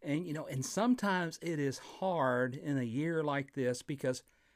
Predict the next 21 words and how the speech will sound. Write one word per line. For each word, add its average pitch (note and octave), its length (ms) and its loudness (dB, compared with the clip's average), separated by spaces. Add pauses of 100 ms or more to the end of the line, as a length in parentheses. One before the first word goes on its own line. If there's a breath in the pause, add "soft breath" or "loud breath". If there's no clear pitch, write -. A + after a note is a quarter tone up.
(160 soft breath)
like C3 300 -6
you, D3+ 360 -2
I've C3+ 280 -2
never C#3 440 2
had C3 540 -2
a B2 80 -2
year B2 640 0
to C3 80 -8
compare A#2 680 -4 (400 loud breath)
with A#2+ 200 -6
twenty A2+ 280 -2
twenty. G#2+ 340 -4
I've A2+ 180 -4
never C3+ 500 2 (360 loud breath)
lived D#3 320 6
through C3+ 220 2
a A2+ 60 2
pandemic, B2+ 760 0
but C3+ 120 0
I C#3 100 0
was C#3 320 0